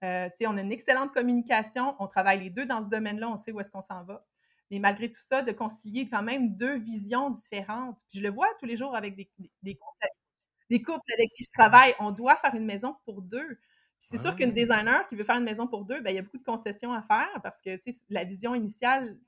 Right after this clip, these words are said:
Speaker 1: c'est que moi, je veux pas faire une maison que moi j'aime, je veux faire une maison qui nous plaît à tous les deux.
Speaker 2: Mmh mh.
Speaker 1: Donc, comment on va trouver la formule idéale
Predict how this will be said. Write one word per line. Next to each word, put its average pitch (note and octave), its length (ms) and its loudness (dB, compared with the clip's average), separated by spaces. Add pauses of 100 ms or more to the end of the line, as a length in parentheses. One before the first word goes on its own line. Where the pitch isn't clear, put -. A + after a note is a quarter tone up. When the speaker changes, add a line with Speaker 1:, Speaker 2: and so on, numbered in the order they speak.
(480)
Speaker 1:
c'est - 80 -6
que G3+ 60 2
moi, C4+ 80 10
je B3+ 80 4
veux A#3+ 80 6
pas C4+ 120 6
faire C4 140 10
une A3+ 60 0
maison A3 240 0
que A#3+ 100 -2
moi A3 180 0
j'aime, G#3+ 280 0
je A#3+ 60 -2
veux G3+ 80 0
faire B3 120 6
une A3+ 80 0
maison G#3+ 260 -4
qui - 240 -10
nous A3 240 2
plaît G3 400 -10 (140)
à G3+ 80 2
tous G#3+ 160 -8
les G3 120 -4
deux. - 0 -
Speaker 2:
Mmh E3+ 200 -8
mh. A3 60 -10 (340)
Speaker 1:
Donc, G3+ 160 -6
comment A3+ 200 0
on - 20 4
va A3+ 100 2
trouver A3 280 -8
la A3 140 4
formule A3 380 -4
idéale G3+ 440 -4